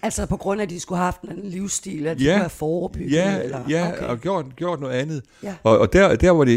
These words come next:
Speaker 2: især er, er, er, er slående for mig, det er, at, øh, at hvis man aborterede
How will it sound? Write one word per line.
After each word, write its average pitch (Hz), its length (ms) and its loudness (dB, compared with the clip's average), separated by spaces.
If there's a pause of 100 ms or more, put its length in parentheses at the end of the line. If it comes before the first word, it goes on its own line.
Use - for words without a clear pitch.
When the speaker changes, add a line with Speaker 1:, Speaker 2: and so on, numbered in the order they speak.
Speaker 2:
især - 400 0
er, 104 180 2
er, 101 180 0 (220)
er, - 0 -
er 104 160 2
slående 113 480 2
for 98 220 2
mig, 98 200 -2
det 143 200 2
er, 147 160 4 (720)
at, 107 300 4
øh, 98 260 6 (140)
at 98 220 2
hvis 104 420 -4
man 107 120 -2
aborterede 110 840 0